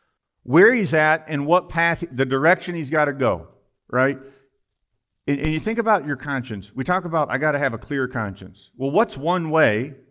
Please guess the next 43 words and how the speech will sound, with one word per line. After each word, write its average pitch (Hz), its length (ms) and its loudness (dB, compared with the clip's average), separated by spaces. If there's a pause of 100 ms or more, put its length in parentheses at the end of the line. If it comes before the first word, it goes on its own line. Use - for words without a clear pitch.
(280)
you 135 140 -4
clear 151 260 -2
your 127 140 -2
conscience? 113 680 -8 (680)
It's, 120 100 -4
don't 170 360 -4
just 190 180 -2
think 190 160 -8
about 151 260 0
it 135 100 -2
as 135 180 -2
in, 131 100 -4
"I 127 180 -2
confess 131 540 -6
something 131 520 -8
where 113 240 -4
I 110 220 -2 (200)
sinned 160 520 -4
and 113 140 -4
stained 165 420 -8
my 113 160 -4
conscience," 104 720 -10 (260)
but 147 140 -2
you 135 140 -2
also 175 300 0
clear 151 240 -6
your 135 140 -2
conscience 135 480 -6
by 120 160 -6
moving 120 360 -4
forward 131 460 -4
in 113 80 -4
obedience. 110 840 -6 (920)
There 139 180 4
is 135 120 -2
a 135 80 -2
sense 165 340 -6
where 131 140 0
I 117 100 4
have 160 420 -2
to 123 60 -10
do 151 280 0
this 107 520 -10